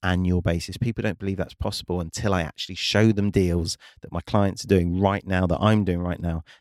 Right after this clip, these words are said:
that return those kind of numbers. I supplied a deal to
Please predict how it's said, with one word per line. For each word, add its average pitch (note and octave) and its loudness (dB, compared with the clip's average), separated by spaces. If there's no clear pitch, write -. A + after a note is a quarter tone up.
that D#2+ -2
return F2+ 2
those F#2 6
kind F2+ -8
of E2+ -10
numbers. F2 -6
I - -4
supplied G#2+ -2
a G2 -6
deal G2+ 0
to G2 0